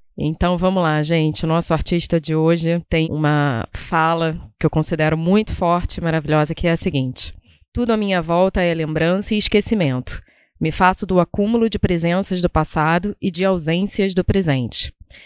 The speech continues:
A memória se impõe sobre a nossa forma de existir no mundo, e do lugar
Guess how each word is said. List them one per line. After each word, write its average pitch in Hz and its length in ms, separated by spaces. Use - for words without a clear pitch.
A 165 120
memória 180 600
se - 200
impõe 202 500
sobre 175 300
a - 20
nossa 175 300
forma 190 480
de 180 100
existir 175 560
no 214 100
mundo, 160 480
e 180 120
do 202 160
lugar 208 760